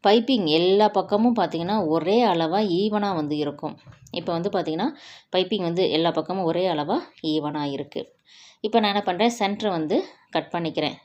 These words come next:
ஜிப் வந்து அட்டாச் பண்றதுக்காக. அதுல வந்து வி ஷேப்ல ஒரு தையல் வந்து போட்டுக்கலாம். ஒரு கால் இன்ச் தள்ளி ஒரு தையல் போட்டுக்கங்க. ஏன்னா, அதை கட் பண்ணிட்டோம்.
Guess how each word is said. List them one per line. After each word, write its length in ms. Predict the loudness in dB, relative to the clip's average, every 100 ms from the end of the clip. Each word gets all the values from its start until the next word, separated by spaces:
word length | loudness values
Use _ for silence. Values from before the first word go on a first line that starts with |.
| -10
ஜிப் 260 | -6 -4
வந்து 200 | -4 0 0
அட்டாச் 280 | 0 -4 -4
பண்றதுக்காக. 580 | -6 -4 -4 -4 -2 -2 -4 -14 -20 -18 -2
அதுல 220 | 0 2
வந்து 200 | 2 2
வி 100 | 2
ஷேப்ல 340 | 0 -2 0 2
ஒரு 160 | 2 2
தையல் 320 | 4 4 4
வந்து 220 | 2 -2
போட்டுக்கலாம். 460 | -4 -4 -2 0 0
ஒரு 80 | 2
கால் 240 | 2 2
இன்ச் 160 | -2 -2
தள்ளி 240 | 0 2
ஒரு 180 | 4 2 0
தையல் 320 | -2 -2 -4
போட்டுக்கங்க. 360 | -6 -6 -6
ஏன்னா, 140 | -4 -2
அதை 120 | 0
கட் 220 | -2 0
பண்ணிட்டோம். 440 | -2 -2 -2 -6